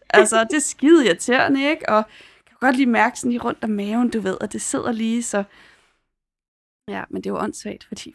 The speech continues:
Speaker 1: fire fucking kilo ud af seksogfyrre, ikke? Altså, come on.
Speaker 2: Ja.
Speaker 1: Fuldstændig ligegyldigt.
Speaker 2: Du når jo aldrig tilbage til der, hvor du var, tænker
Speaker 1: Nej,
Speaker 2: jeg.
Speaker 1: det
Speaker 2: Det
Speaker 1: har jeg lovet mig. Det, jeg har, jeg har lovet mig selv det,
Speaker 2: Ja.
Speaker 1: at det kommer simpelthen ikke til at gå så vidt igen.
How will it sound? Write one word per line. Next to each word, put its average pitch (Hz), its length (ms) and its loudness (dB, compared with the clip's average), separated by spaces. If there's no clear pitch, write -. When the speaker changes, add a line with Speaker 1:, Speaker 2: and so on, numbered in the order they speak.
Speaker 1:
fire 240 180 -4
fucking 214 400 -6
kilo 214 300 -8
ud 208 200 -10
af 196 340 -8
seksogfyrre, 208 760 -8
ikke? 254 220 -12
Altså, - 140 -20
come 190 220 -8
on. 185 120 -10
Speaker 2:
Ja. - 140 -4
Speaker 1:
Fuldstændig - 560 -12
ligegyldigt. - 580 -16
Speaker 2:
Du 226 80 -6
når 190 180 2
jo 190 100 2
aldrig 214 380 2
tilbage 185 360 -2
til 185 200 -8
der, 160 240 -2
hvor - 120 -10
du - 180 -8
var, - 220 -8
tænker 190 160 -4
Speaker 1:
Nej, 180 80 0
Speaker 2:
jeg. - 160 -6
Speaker 1:
det - 80 -16
Speaker 2:
Det 311 80 4
Speaker 1:
har 302 140 6
jeg 269 80 4
lovet 233 220 0
mig. 226 120 -4
Det, 233 60 -2
jeg 247 140 0
har, 277 180 6
jeg 262 120 0
har 320 160 2
lovet 302 220 6
mig 277 120 4
selv 233 260 -2
det, 220 120 -6
Speaker 2:
Ja. 202 180 -2
Speaker 1:
at 214 60 -6
det 254 100 -8
kommer 262 220 -2
simpelthen 233 300 -4
ikke 190 100 -10
til - 100 -10
at 180 60 -10
gå 175 160 -10
så - 160 -20
vidt 190 120 -12
igen. 185 280 -12